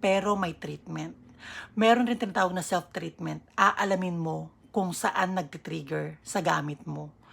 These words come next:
Kasi alam ko na, na, na pwedeng mag-trigger sa akin dahil sa,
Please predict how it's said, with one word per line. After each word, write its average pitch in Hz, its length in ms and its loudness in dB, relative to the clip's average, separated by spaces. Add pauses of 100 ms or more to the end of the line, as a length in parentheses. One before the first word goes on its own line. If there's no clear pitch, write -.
(300)
Kasi 175 480 0 (340)
alam 196 360 4
ko 185 280 4
na, 226 120 2
na, 214 140 4 (140)
na 202 160 2
pwedeng 233 400 6
mag-trigger 214 440 4
sa 175 320 0
akin 175 520 -4
dahil 180 320 4
sa, 165 240 -2